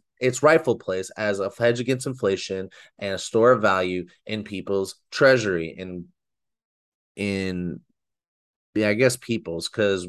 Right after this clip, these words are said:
publicly traded companies, I guess they could still use this <clears throat> service if they're connected to the Aladdin and they are co-, clients of BlackRock, a publicly traded company should be able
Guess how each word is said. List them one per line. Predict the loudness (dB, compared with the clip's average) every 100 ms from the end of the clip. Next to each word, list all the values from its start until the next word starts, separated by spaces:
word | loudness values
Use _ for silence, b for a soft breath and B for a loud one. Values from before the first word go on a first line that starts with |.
| -8
publicly | 0 0 2 -2
traded | 0 -2 -2
companies, | -6 -6 -6 -6 -6
I | -6
guess | -2 -2 -2
they | -4
could | 0 -4 -2
still | -6 2 4 4 2 B B _
use | -2 2 4 4 2 -2 -8 B _
this | -2 0 0 -2 -8 _ -8
<clears throat> | -8 -8
service | -2 4 6 6 4 2 -4 -14 _ _ _ _ _ _ _ 0
if | 2 2
they're | 0 -2
connected | -2 -4 -4 -8
to | -8
the | -2
Aladdin | -2 0 2 2 0 -2
and | -4 -4
they | 0 0 2
are | 0
co-, | -2 -10
clients | -4 0 0 -2
of | 0
BlackRock, | 4 4 4 2 2 b b b -8
a |
publicly | -2 -2 0
traded | 0 2 0
company | 0 -2 -2 -6
should | -2 -2 -2
be | 0 2
able | 2 2 0